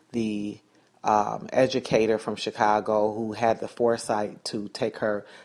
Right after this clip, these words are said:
pension, which was about five thousand dollars, take her two flat and convert it into her own school here, um, was an,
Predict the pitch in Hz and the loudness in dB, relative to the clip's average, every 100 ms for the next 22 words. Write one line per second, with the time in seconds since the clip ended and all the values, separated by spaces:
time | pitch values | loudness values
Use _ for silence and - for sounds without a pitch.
0 | - - 147 135 135 123 110 113 107 104 | -12 -4 -2 0 -2 0 -2 -2 -2 0
1 | 101 - 113 110 - 104 101 104 113 117 | 0 2 4 4 2 -2 -2 0 4 4
2 | 117 113 - - - _ - 113 110 - | 4 -2 -8 -18 -20 _ -2 -2 0 -2
3 | - 135 - 120 110 104 120 110 127 143 | -2 -2 4 6 6 2 -2 0 4 4
4 | 123 104 120 117 - 120 110 107 113 107 | 4 0 -2 -4 -4 -4 -4 -4 -4 0
5 | 123 110 107 - 160 180 151 104 101 104 | 0 0 -4 0 4 4 2 0 0 -2
6 | 104 - - - - 113 110 104 101 - | -6 -18 -20 -20 0 2 4 2 -2 -10
7 | - - - 131 123 117 | -16 -18 -6 -2 -2 -2